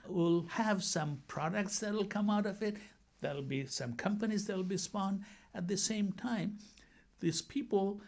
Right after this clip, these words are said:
the students who will work on these things, will already be trained. You know, when the companies try to hire them, they're,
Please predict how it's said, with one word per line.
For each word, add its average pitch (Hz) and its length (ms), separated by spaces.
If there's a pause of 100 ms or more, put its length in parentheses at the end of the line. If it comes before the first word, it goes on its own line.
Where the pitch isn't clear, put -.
(140)
the 170 80
students 151 640 (100)
who 180 80
will 175 260 (200)
work 247 320
on 151 160
these 139 260
things, 180 340 (220)
will 185 200
already 202 500
be 202 120
trained. 160 640 (240)
You 175 140
know, 165 160
when 185 360
the 175 80
companies 214 520
try 160 240
to 160 140
hire 262 420
them, 151 240 (920)
they're, 220 300